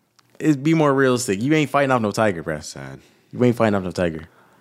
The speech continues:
Speaker 1: You know how
Speaker 2: So,
Speaker 1: strong a tiger
Speaker 2: so what's
Speaker 1: is?
Speaker 2: wrong with the snake?
Speaker 1: A snake?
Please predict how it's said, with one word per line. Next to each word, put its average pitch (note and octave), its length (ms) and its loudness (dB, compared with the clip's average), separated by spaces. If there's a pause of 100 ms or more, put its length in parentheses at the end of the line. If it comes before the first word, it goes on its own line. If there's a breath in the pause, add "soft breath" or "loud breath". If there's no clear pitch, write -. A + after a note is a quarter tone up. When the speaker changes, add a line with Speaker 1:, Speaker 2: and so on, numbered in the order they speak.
(140 soft breath)
Speaker 1:
You D3+ 60 -6
know E3+ 40 2
how C3+ 60 0
Speaker 2:
So, - 40 -2
Speaker 1:
strong C#3 220 0
a G#2+ 40 -2
tiger C3 200 0
Speaker 2:
so G#2 120 2
what's G#2 160 0
Speaker 1:
is? - 40 0
Speaker 2:
wrong G#2+ 120 4
with G2+ 80 0
the F2 60 -2
snake? G#2+ 360 -2 (480)
Speaker 1:
A F2 140 -4
snake? A#2+ 360 -4